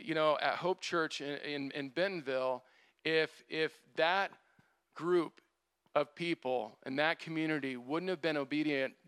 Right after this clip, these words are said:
to God, believing that we could do better by sending people out, by multiplying,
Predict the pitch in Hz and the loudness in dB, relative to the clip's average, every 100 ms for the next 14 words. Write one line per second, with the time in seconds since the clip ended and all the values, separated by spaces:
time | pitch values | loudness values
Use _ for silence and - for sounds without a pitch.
0 | _ _ - 135 127 127 123 - _ _ | _ _ -8 0 2 2 -2 -6 _ _
1 | 123 123 170 220 170 151 135 - _ _ | -6 -2 0 0 0 -2 -4 -12 _ _
2 | _ 147 139 143 - - _ _ 135 135 | _ 4 6 4 2 -8 _ _ -12 -6
3 | 180 202 - 180 170 170 131 156 170 147 | -4 -4 -4 -4 -2 -4 6 8 10 8
4 | 131 123 - _ _ _ _ _ _ _ | 2 -2 -8 _ _ _ _ _ _ _
5 | _ - 135 135 143 147 139 - _ _ | _ -6 2 6 8 6 2 -8 _ _
6 | _ - - 170 160 156 143 - 156 - | _ -4 2 2 4 2 0 -4 -4 2
7 | 131 113 - 127 117 117 - - _ - | 2 0 0 2 2 -2 -10 -20 _ -2
8 | 131 139 135 - 139 151 156 156 - - | 4 4 2 -4 -2 2 2 2 -8 -4
9 | 120 113 110 | -4 -4 -12